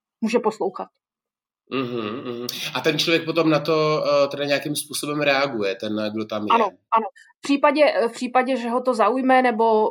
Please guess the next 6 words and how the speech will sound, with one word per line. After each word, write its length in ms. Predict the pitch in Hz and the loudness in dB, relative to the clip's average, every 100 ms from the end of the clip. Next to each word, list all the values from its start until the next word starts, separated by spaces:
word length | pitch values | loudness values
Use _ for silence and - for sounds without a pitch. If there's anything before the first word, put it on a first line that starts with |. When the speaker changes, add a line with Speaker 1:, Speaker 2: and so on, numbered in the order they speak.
| - | -4
Speaker 1:
mm, 220 | 196 190 - - | -10 -12 -16 -14
Speaker 2:
Hmm. 280 | 117 113 113 _ - - | -10 -10 -12 _ -18 2
Speaker 1:
chce 140 | 254 | 4
odpovědět, 760 | 226 - 269 254 240 226 240 - _ _ _ - | 4 0 -2 2 4 4 2 0 _ _ _ -10
tak 140 | 226 - | -10 -10
odpoví. 460 | 202 196 202 180 | -12 -10 -10 -10